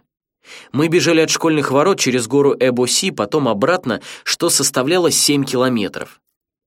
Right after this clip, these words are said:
Я вместе с разными слабаками и недоделками молча поднимался пешком по горному склону до конечного пункта, когда мимо нас промчались девчонки, стартовавшие пятью минутами позже.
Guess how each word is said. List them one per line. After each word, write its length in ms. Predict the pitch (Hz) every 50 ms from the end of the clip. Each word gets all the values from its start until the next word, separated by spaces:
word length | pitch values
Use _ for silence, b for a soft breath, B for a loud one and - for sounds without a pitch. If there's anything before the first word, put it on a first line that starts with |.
| b b b b b b
Я 300 | 98 101 113 113 113 107
вместе 440 | 95 113 120 117 113 - - 117 104
с 100 | - -
разными 340 | 120 113 110 113 104 107 107
слабаками 720 | - - 117 113 113 117 113 - 160 151 143 123 110 101
и 340 | - - 107 104 104 104 101
недоделками 840 | 110 107 104 110 110 107 139 170 160 143 - 98 92 90 85 - B B B B B
молча 300 | - 76 - - - -
поднимался 540 | - 117 104 107 113 117 139 143 139 - -
пешком 520 | - 110 101 - - - 127 127 120 120 B B B
по 100 | 113 104
горному 380 | 101 113 113 107 107 104 104 101
склону 400 | - - - 120 127 131 120 104
до 120 | 92 98
конечного 580 | - 101 98 101 104 101 - - - 101 98 95
пункта, 540 | - - - 85 82 76 - - 80 78 B B B B B B
когда 340 | - 104 98 101 110 107 104
мимо 260 | 104 104 104 101 104
нас 240 | 113 131 135 131 -
промчались 540 | - - 104 98 - - 117 113 107 92
девчонки, 540 | 95 110 104 - - - 107 92 85 - 90
стартовавшие 720 | 82 - - 101 92 - 104 101 107 117 117 - - 95 -
пятью 360 | - 95 92 - - 104 98
минутами 460 | 95 95 92 92 90 - 92 95 98
позже. 560 | - - - 90 82 73 - - - - -